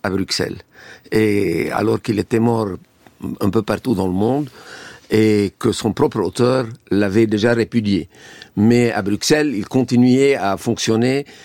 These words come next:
comme si les normes produites à Bruxelles ou à Strasbourg étaient universelles, euh, automatiquement. Ce n'est pas vrai. Ce n'est pas vrai. Mais il est vrai qu'il y a des enjeux aujourd'hui dans le monde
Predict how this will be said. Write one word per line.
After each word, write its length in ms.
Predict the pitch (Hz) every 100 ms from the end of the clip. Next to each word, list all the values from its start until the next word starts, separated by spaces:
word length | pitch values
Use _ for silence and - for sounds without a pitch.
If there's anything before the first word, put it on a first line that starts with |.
| _
comme 160 | 117 113
si 140 | 135
les 140 | 120
normes 280 | 120 135 123
produites 420 | 107 110 110 104
à 60 | 92
Bruxelles 400 | 90 85 120 113
ou 100 | 85
à 60 | 80
Strasbourg 600 | - 95 - 113 127 120 - - -
étaient 320 | 120 135 131
universelles, 760 | 117 113 117 - 131 131 127 - 117 - -
euh, 160 | 110
automatiquement. 640 | 131 131 123 110 - 90 71 _ _
Ce 160 | - 123
n'est 100 | 120
pas 160 | 123
vrai. 240 | 120 98 - _ _
Ce 100 | -
n'est 100 | 98
pas 160 | - 76
vrai. 200 | 76 - - - - - - -
Mais 160 | 110 120
il 180 | 123 127
est 40 |
vrai 300 | 117 147 170 - -
qu'il 300 | 113 101 104
y 80 | 131
a 100 | 135
des 220 | 107 92
enjeux 340 | 104 101 123
aujourd'hui 580 | 92 87 90 92 90 85 - _
dans 220 | 78 92
le 100 | 104
monde 400 | 92 92 110 123